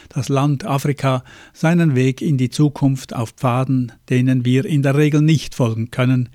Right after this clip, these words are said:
die wir aber wirtschaftlich und politisch begleiten, zwangsläufig, nur schon wegen der Ströme an jungen Menschen, die ihr Glück bei uns suchen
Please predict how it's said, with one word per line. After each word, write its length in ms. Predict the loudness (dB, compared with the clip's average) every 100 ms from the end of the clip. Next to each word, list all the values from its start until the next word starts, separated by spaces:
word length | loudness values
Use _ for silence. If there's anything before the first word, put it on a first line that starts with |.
| -18 -20 -20 -20 _ 2
die 120 | 4
wir 220 | 4 2
aber 220 | 0 2
wirtschaftlich 560 | 0 0 -2 -2 -2 -2
und 160 | 0
politisch 400 | 0 0 -2 -4
begleiten, 600 | -2 0 2 2 -2 -6 -8
zwangsläufig, 800 | -2 -2 2 2 2 0 -4 0
nur 180 | 2 2
schon 220 | 2 0
wegen 200 | 2 0
der 80 | -2
Ströme 440 | -2 0 2 2
an 120 | 2
jungen 260 | 4 4 4
Menschen, 420 | 2 0 -2 -2
die 180 | 0 0
ihr 200 | 0 0
Glück 340 | 0 -2 -2
bei 160 | -4 -2
uns 320 | 2 2 2
suchen 460 | 0 0 2 -2